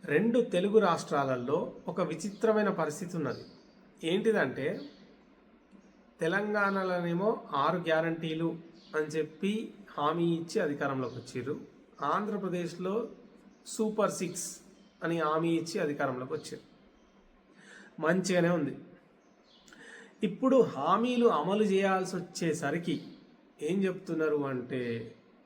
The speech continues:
ఆర్థిక పరిస్థితి బాగలేదు, రాష్ట్రం దివాలా తీసింది అని ఇక్కడ తెలంగాణలో అదే చెప్తున్నారు, అక్కడ ఆంధ్రప్రదేశ్లో అదే చెప్తున్నారు. దరిద్రం ఏంటంటే, దిక్కుమాలిన విషయం ఏంటిదంటే,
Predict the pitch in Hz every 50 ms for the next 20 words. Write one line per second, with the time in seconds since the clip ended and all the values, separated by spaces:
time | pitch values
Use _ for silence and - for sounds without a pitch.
0 | _ _ - - - 151 180 202 214 214 - - - 214 175 202 190 - 165 156
1 | 151 - - 156 147 196 185 156 131 131 131 135 143 139 131 123 120 120 127 139
2 | 139 127 - - - - - - - 165 147 139 147 151 147 - - - 175 175
3 | 180 185 170 156 147 139 135 135 143 143 143 143 139 135 131 131 - - - 123
4 | 123 139 147 147 143 - - - - - - 143 143 139 135 - 147 135 127 131
5 | 135 131 131 139 147 156 160 160 165 165 165 165 165 165 160 156 170 165 160 165
6 | 160 - - 175 170 170 180 202 202 - - - - 147 - 139 123 123 135 147
7 | 151 151 147 147 135 135 135 135 156 170 151 131 127 123 131 131 - - - 120
8 | 113 117 117 - - - - - - - - - - _ _ - _ _ - -
9 | - - - - - - - - - - 135 127 113 - 143 151 185 185 175 170
10 | 214 226 220 208 196 180 160 147 135 127 120 123 139 135 131 147 151 135 - -
11 | - 165 151 - - - 220 202 196 185 185 190 185 185 175 156 151 - 170 151
12 | 143 139 131 127 127 131 127 120 117 117 131 127